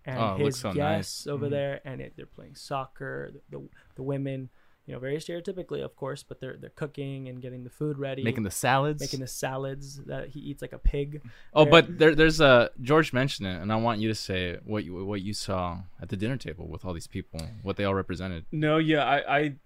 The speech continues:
Speaker 4: think, uh, I mean, there's a correlation with every single couple at that dinner table where it really shows their relationship, how it's
Speaker 1: Yeah.
Speaker 4: progressed. So it's like from their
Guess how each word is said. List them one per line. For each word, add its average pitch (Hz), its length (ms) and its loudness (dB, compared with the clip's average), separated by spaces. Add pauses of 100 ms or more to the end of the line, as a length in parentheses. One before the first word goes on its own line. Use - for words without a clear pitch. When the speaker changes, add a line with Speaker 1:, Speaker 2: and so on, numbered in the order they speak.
(120)
Speaker 4:
think, 165 280 -2
uh, 131 280 2 (500)
I 143 40 -4
mean, 139 140 0
there's 135 160 0
a 131 60 -6
correlation 131 840 -4
with 120 380 -4
every 135 280 -2
single 123 460 -4
couple 120 540 -4
at 123 100 -6
that 120 220 -6
dinner 123 320 -8
table 143 560 -6
where 127 240 -2
it 117 60 -4
really 135 280 -2
shows 131 640 -4
their 127 380 0
relationship, 123 840 -8
how 135 220 0
it's 131 140 -4
Speaker 1:
Yeah. 135 40 -8
Speaker 4:
progressed. 120 440 -6
So 135 120 -4
it's 131 160 -6
like 131 240 0 (720)
from 139 320 0
their 135 120 0